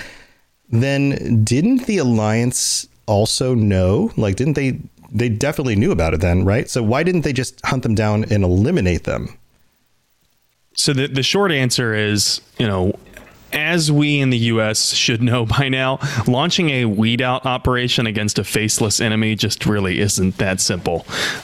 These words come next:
Speaker 2: Um, and let alone when they have the funding and the cyber know-how to remain plausibly unconnected to everything
Speaker 1: Yeah,
Speaker 2: else.
Speaker 1: plausible
Speaker 2: Um,
Speaker 1: deniability. Sure.
Speaker 2: Yes. Long answer.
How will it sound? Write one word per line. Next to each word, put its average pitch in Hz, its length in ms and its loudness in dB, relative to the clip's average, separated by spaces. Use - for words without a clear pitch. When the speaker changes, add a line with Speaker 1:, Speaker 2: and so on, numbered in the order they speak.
Speaker 2:
Um, 107 540 -2
and 120 340 -2
let 147 160 2
alone 127 560 2
when 120 220 2
they 113 140 0
have 117 200 0
the 110 80 -2
funding 110 540 0
and 104 180 0
the 98 40 0
cyber 107 460 -2
know-how 95 680 0
to 139 120 0
remain 113 600 0
plausibly 123 720 0
unconnected 98 840 -2
to 107 260 0
everything 92 420 -2
Speaker 1:
Yeah, 60 100 0
Speaker 2:
else. - 220 -2
Speaker 1:
plausible 110 420 0
Speaker 2:
Um, 90 60 -2
Speaker 1:
deniability. 90 800 0
Sure. 85 280 -2
Speaker 2:
Yes. - 540 -2
Long 147 380 2
answer. 120 500 0